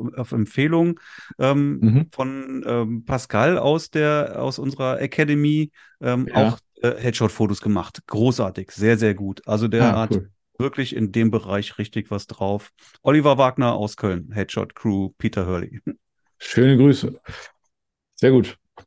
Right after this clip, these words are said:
Speaker 2: Jo, genau. Jetzt aber hier. Ja, okay. Aber g-, ja, ja, das sieht halt komisch aus, ne? Der P-, Pocket Square hier und dann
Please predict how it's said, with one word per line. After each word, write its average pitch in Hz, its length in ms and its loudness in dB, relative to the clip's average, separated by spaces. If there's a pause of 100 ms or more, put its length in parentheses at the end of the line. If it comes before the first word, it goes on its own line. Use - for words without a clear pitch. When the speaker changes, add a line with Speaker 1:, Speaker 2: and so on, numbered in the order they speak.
(1700)
Speaker 2:
Jo, 107 640 4 (320)
genau. 98 400 -6 (180)
Jetzt 101 160 -8
aber 87 200 -4
hier. 85 300 -4 (480)
Ja, 110 400 0
okay. 104 260 -2 (160)
Aber 113 180 2
g-, - 140 -8
ja, 120 160 4
ja, 107 260 2
das 107 180 -2
sieht 127 120 -2
halt 135 160 4
komisch 117 280 2
aus, 98 180 -4
ne? 123 220 -2
Der 110 220 0
P-, - 300 -16
Pocket 139 280 -4
Square 139 260 4
hier 135 180 6
und 113 120 2
dann 123 280 2